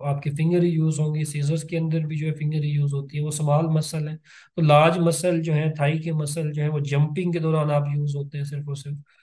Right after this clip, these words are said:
तो कौन सा option ठीक है आपके पास? B जो है वो आपके पास ठीक है। छोटे छोटे से देखें concept है, कोई rocket science नहीं है।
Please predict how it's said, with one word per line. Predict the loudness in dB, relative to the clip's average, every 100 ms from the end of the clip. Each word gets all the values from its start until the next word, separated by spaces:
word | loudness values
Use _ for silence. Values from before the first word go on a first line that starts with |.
| _ -16
तो | -6
कौन | 2 2 4
सा | 4
option | 2 2 0
ठीक | 2 2 2
है |
आपके | 0 -2 -2
पास? | 0 0 0
B | -2 -2
जो | 0
है | 2 2
वो |
आपके | 0 -6 -10
पास | -10 -10 -10
ठीक | -10 -10
है। | -4
छोटे | 0 2
छोटे | 2 2
से | 2 2
देखें | 0 0
concept | 2 2 2 -2 -2 -4
है, | -2
कोई | -2
rocket | -2 -4 -6
science | -2 0 0 0
नहीं | 0 0
है। | -2